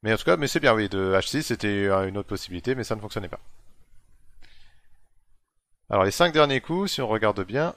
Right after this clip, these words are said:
Euh... Attends, je vais, je vais repartir du début, ce sera plus simple. Tu gagnerais même le fou sur échec sans le mat. Bien sûr, bien sûr. Alors, on revient au début, donc,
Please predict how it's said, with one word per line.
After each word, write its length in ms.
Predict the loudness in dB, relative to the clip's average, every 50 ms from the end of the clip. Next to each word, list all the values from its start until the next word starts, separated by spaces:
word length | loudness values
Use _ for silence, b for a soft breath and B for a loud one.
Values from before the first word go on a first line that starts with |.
| -8
Euh... 640 | -6 -4 -2 0 0 0 -2 -2 -2 -4 -4 -6 -8 -10 -12 -14 -16 -16 -16 -16 -16 -16 -16 -18 -18 -18 -20 -20 -20 -20 -16 -12
Attends, 200 | -8 -6 -4 -4
je 120 | 0 2 2
vais, 100 | 2 2 2
je 60 | 2
vais 60 | 2
repartir 260 | 4 4 4 2 2
du 80 | -2 -2
début, 140 | -4 -6 -6
ce 40 | -4
sera 80 | -6 -6
plus 100 | -6 -10
simple. 180 | -18 -18 -20 -20 _ _ _ -20 -14 -12 -10 -10 -10 -12 -16 _ -20 -20 -20 -20 _ -20 -20 -18 -18 -18 -18 -18 -20 -20 -20 -20 -20 -20 -20 -20 _ _ _ _ _ -20 -20 _ _ _ _ _ _ _ _ _
Tu 120 | -14 -8
gagnerais 240 | -6 -4 -2 -2 0
même 140 | 0 -2 -2
le 80 | -4 -6
fou 160 | -6 -8 -6
sur 140 | -2 0 0
échec 300 | 2 2 2 0 0 -2
sans 160 | -4 -4 -4
le 60 | -2
mat. 200 | -2 -4 -6 -6
Bien 140 | -4 -4 -4
sûr, 160 | -2 -2 -4
bien 100 | -6 -8
sûr. 140 | -10 -14 -18 -20 -20 _ -20 -20 -20 -20 -20 -20 -20 -20 -20 -20 -20 -20 -20 -20 _ -20 -20 -20 -20 -20 -20 -20 -20 -20 -20 -10 -4 0
Alors, 200 | 2 4 6 6
on 20 |
revient 180 | 6 6 6 6
au 60 | 4
début, 240 | 2 -2 -6 -6 -6
donc, 260 | -6 -6 -6 -8